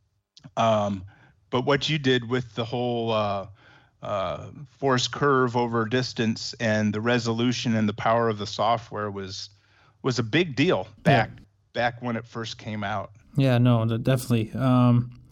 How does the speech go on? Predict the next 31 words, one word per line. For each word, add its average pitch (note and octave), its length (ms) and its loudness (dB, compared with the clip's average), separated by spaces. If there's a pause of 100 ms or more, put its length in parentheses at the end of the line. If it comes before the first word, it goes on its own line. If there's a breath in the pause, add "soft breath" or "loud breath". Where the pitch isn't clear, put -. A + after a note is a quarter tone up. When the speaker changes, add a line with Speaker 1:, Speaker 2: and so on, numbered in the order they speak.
(500 soft breath)
Speaker 2:
um, A#2+ 300 4
but B2+ 100 4
yeah, F#3+ 340 6
uh, C3+ 440 4 (120)
I, - 160 -4 (140)
I D#3 100 -2
mean, D3+ 160 6
I D3+ 60 6
think F#3 180 6
that's F3 300 2
all E3 200 4
the E3 60 4
time E3+ 140 8
we E3+ 100 8
got D#3 160 6
for D3+ 120 2
today, D3 420 4
Paul. C#3 460 4
I, - 240 -6
I C#3+ 160 0
definitely C3+ 420 4
think C3 100 6
this B2+ 160 4
is B2 140 2
gonna B2 160 6
be A#2+ 160 4
our A#2+ 140 4
first A#2+ 280 0
conversation A#2+ 640 2
of A#2 100 2
many. B2+ 400 6